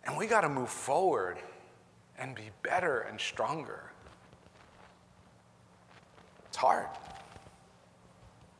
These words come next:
But that's part of what it means to be God's kingdom.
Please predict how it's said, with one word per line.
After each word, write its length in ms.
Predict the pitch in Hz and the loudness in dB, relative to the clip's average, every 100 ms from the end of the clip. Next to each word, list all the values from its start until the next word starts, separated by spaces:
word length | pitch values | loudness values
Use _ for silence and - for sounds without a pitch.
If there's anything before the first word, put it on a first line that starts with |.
| - - - - - - - - - - - - - - - - - - - | -20 -20 -20 -20 -20 -20 -20 -20 -20 -20 -20 -20 -20 -20 -20 -20 -20 -20 -16
But 100 | 107 | -4
that's 180 | 139 - | -2 -2
part 280 | - 170 175 | 6 8 8
of 60 | |
what 100 | 135 | 6
it 120 | 131 113 | 2 0
means 320 | 143 131 - | -2 -4 -6
to 60 | |
be 260 | - 110 104 - - - - - - | -8 -8 -8 -12 -20 -20 -20 -12 -2
God's 320 | 131 131 - | 0 0 -2
kingdom. 420 | - 135 127 98 | -6 -6 -4 -6